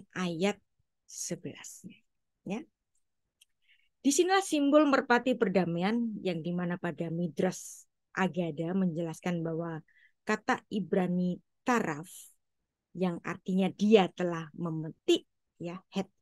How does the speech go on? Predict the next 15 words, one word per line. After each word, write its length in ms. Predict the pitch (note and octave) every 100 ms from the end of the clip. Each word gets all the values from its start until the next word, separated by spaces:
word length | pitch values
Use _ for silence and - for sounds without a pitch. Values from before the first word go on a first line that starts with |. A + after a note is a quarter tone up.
| _ _
plak, 560 | - A3 F#3 - - - _ _ - - - - -
sebagai 480 | - A#3 A#3 B3 -
ekspresi 720 | - - - - D4+ D4+ D4+ -
adanya 400 | G#3+ A#3 A#3 A3+
makanan. 640 | A#3 - B3+ A#3+ F3+ D3+ _ _ _ _ _ _ _ _
Kata 240 | F#3 F#3+ -
Ibrani, 600 | F#3+ F#3 F3 F3+ E3+ D#3 _ _ _ _ _ _ _ _ -
ya, 240 | F3+ G3+ _ _
taraf 360 | F#3+ F#3 F#3 F3+ -
beviha 760 | G3 F#3+ - E4 F4 G#3+ F3 D#3
di 320 | C#3 G#3+ G#3
mulutnya 880 | G3+ G3 G3 B3 - A3+ E3 D#3 A3 - _ _
sebagai 480 | - F3+ F#3 F#3
suatu 440 | F#3 F#3+ F3+ - -
ucapan, 680 | F3+ F#3+ - C4+ - F#3+